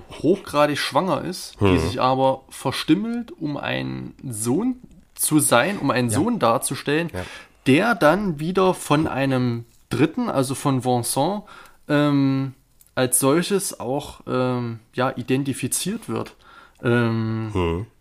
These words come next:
Speaker 1: also man muss sich da mal diesen Kontrast vor Augen halten. Man hat erst diese Messehostess, dieses, ja, männliche, attraktive Objekt.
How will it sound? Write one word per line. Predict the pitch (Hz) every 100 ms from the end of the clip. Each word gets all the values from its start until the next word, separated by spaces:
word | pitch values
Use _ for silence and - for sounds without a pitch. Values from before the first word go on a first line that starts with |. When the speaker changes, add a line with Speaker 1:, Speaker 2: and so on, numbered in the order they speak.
| _ _ _ _ _ _ -
Speaker 1:
also | 127 123 - - - - -
man | 120
muss | 127 151
sich | -
da | -
mal | 123 120
diesen | 117 127 131 117
Kontrast | - 113 143 -
vor | 160
Augen | 131 131
halten. | 123
Man | 113
hat | 113 131
erst | - -
diese | 110 107
Messehostess, | 120 156 175 185 - 196 233 - - _
dieses, | - 120 113 107 -
ja, | - 98 104 104 - - - - - 131
männliche, | 120 127 175 180 151 151 151
attraktive | - - 143 135 147 135 120
Objekt. | 107 135 - -